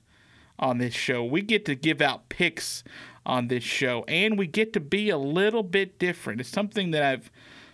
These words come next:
sort of, uh, pushed for from the beginning when we were sort of talking about this project, is that I, I didn't want this to be just a picks show. We'll give out tons of picks.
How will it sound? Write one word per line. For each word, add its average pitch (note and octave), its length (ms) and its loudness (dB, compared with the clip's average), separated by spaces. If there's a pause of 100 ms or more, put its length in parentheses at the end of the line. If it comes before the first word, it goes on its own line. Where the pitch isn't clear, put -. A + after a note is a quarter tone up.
sort G#3 300 2
of, C3 200 0
uh, B2+ 160 4
pushed - 480 -2
for D#3+ 240 2
from C#3+ 240 0
the C3 60 0
beginning C3+ 540 0
when B2 140 0
we B2+ 80 0
were B2 160 -2
sort B2+ 220 -2
of A#2+ 80 -4
talking C3 400 0
about A#2+ 260 0
this B2+ 140 -8
project, C3 580 0 (480)
is C3 160 -4
that C#3+ 140 4
I, C#3 160 2
I C#3 100 2
didn't F3 360 2
want E3 280 0
this D3 200 0
to C#3+ 220 0
be C3 260 0
just B2 420 -2
a B2+ 120 2
picks - 480 -6
show. A2+ 340 -2
We'll G3 180 -2
give C4+ 140 2
out A#3 160 2
tons G3 260 0
of C3 60 -8
picks. - 380 -4